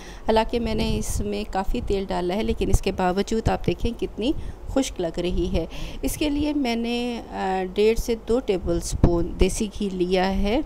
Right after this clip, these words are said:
मैं तड़-, देसी घी का तड़का इस्तेमाल करूँगी। इसमें मैंने, अ, आधा टीस्पून ज़ीरे का डाल दिया है,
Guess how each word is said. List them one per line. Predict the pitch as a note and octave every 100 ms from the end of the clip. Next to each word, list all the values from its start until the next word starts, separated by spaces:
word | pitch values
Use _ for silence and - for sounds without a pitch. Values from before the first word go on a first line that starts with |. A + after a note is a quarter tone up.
| A#3+
मैं | F#3+ F3+
तड़-, | F3+ F3 - E3+
देसी | F3 F3+ - F#3
घी | - F#3+
का | F3+ F#3+
तड़का | F3+ F3+ F#3+
इस्तेमाल | G3+ - G#3 G3
करूँगी। | G3+ G3+ G#3 G#3+ A#3+ - - - - - - - - - - - - - - - - - - - - - - - - - - - - - - - - - - - - -
इसमें | A#3+ - B3+
मैंने, | A#3+ A#3+ A#3+ B3 B3
अ, | G#3+ - E3+ E3+ E3+ - - - - - - -
आधा | G3 G#3+ B3+
टीस्पून | - F3+ - - D#3+ D#3 E3 - - - - -
ज़ीरे | F3 F#3+ F#3
का | F#3+
डाल | F#3+ G3+ G#3+
दिया | A#3+ A#3+
है, | B3 C4 F#4 -